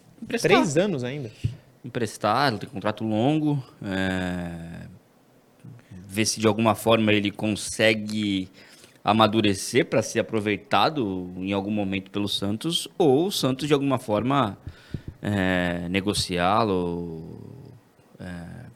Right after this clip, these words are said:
Speaker 1: pra não ficar com o jogador ali no C T treinando separadamente até dois mil e vinte e seis, né?
Speaker 2: O, alguém me mandou me-, uma mensagem aqui, que eu só vi o conteúdo, não vi quem mandou, mas eu vou procurar. É, o Maranhão já foi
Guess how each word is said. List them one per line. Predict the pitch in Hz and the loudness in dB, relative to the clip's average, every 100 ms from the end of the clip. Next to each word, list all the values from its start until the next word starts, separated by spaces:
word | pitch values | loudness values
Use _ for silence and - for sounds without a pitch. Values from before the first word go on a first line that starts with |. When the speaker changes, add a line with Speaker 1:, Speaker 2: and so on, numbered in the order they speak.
| - | -6
Speaker 1:
pra | 104 | -4
não | 135 | -2
ficar | - | -4
com | 220 | -4
o | |
jogador | 302 339 320 220 | -2 -2 0 -2
ali | 196 170 156 123 | -2 0 0 -2
no | 120 | -4
C | - | -6
T | 110 110 | -4 -4
treinando | - 113 101 110 | -2 -2 0 -2
separadamente | - - 107 110 107 98 113 - 156 147 | -4 -2 0 2 0 -2 -4 -4 -2 0
até | 117 117 | 0 0
dois | 113 120 | 0 -2
mil | 117 | -2
e | |
vinte | 131 156 | -4 -4
e | |
seis, | - 110 | -6 -6
né? | 87 - - - - - - _ - | -8 -16 -20 -20 -20 -20 -20 _ -4
Speaker 2:
O, | 127 - | -2 2
alguém | - 131 131 | 4 4 4
me | 160 | 2
mandou | 160 131 131 | 2 6 6
me-, | 127 120 | 6 2
uma | 110 113 | 2 2
mensagem | 110 107 110 107 107 | 2 4 4 4 4
aqui, | 95 120 117 - - _ | 0 0 0 -2 -16 _
que | - | -10
eu | 107 | -6
só | - 110 | 0 0
vi | 104 113 110 | 0 0 0
o | 101 90 - - - 156 - - - _ _ _ _ - - _ _ _ | 0 -4 -10 -16 -10 -10 -10 -18 -20 _ _ _ _ -20 -20 _ _ _
conteúdo, | 123 117 120 117 113 | -6 0 0 2 0
não | 113 | -2
vi | 120 | -2
quem | - | 0
mandou, | 117 107 104 107 110 - | 2 4 6 6 4 0
mas | 95 107 | 2 4
eu | 107 | 2
vou | 98 107 104 | 4 4 4
procurar. | - - 101 110 107 - - - - - - _ _ - | 0 0 2 6 4 2 -8 -20 -20 -20 -20 _ _ -2
É, | 107 104 98 - _ | 2 2 0 -6 _
o | - | -6
Maranhão | 120 127 120 135 | -2 0 -2 -2
já | 135 | -4
foi | 127 - 135 | -4 -2 -2